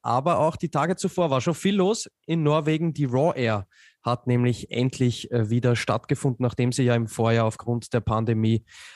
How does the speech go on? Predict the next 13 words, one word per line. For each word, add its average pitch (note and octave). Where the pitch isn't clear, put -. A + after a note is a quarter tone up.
abgesagt A#2
worden G#2
ist. -
Diese D#3
Tour, G3
die F3
hat E3
viele A3
Sieger E3
hervorgebracht, C3+
auch G#2
Siegerinnen G#2+
natürlich. E3+